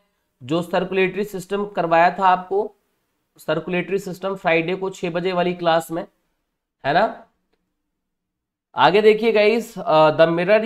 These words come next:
used as a rear view mirror in a vehicle are, वाहन में पीछे देखने वाले दर्पण के रूप में उपयोग किए जाने वाले दर्पण को क्या कहा जाता है? तो ये भी मैं बता चुका था, object in the mirror are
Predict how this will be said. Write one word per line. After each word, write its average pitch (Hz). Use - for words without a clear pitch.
used 214
as 214
a 220
rear 190
view 214
mirror 214
in 196
a 208
vehicle 196
are, 185
वाहन 165
में 208
पीछे 185
देखने 190
वाले 202
दर्पण 165
के 202
रूप 196
में 208
उपयोग 190
किए 196
जाने 190
वाले 190
दर्पण 180
को 196
क्या 185
कहा 190
जाता 180
है? 175
तो 170
ये 175
भी 214
मैं 214
बता 202
चुका 208
था, 202
object 160
in 208
the 202
mirror 202
are 190